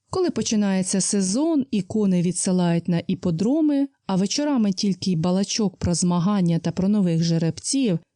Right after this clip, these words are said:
коли бейкерсвільці один за одним повідомляють, що їдуть до Лексінгтона або на весняні перегони у Черчиллсдаунз чи в Латонію,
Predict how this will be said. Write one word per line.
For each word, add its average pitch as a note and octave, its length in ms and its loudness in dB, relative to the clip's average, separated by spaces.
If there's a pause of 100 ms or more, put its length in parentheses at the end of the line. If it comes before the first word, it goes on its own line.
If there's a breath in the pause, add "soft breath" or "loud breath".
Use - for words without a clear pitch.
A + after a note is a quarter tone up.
коли C#4+ 280 0
бейкерсвільці F#3+ 1120 -2
один B3+ 320 0
за A3+ 160 -2
одним F3+ 480 0
повідомляють, F3+ 800 0
що - 180 -2
їдуть F3+ 440 0
до E3+ 140 0
Лексінгтона E3 880 0 (180)
або G#3+ 260 0
на C4 100 2
весняні G3+ 500 0
перегони G3+ 720 0
у G#3+ 100 -2
Черчиллсдаунз D#3+ 1400 0 (340 soft breath)
чи - 180 -2
в F3 60 2
Латонію, F#3 800 0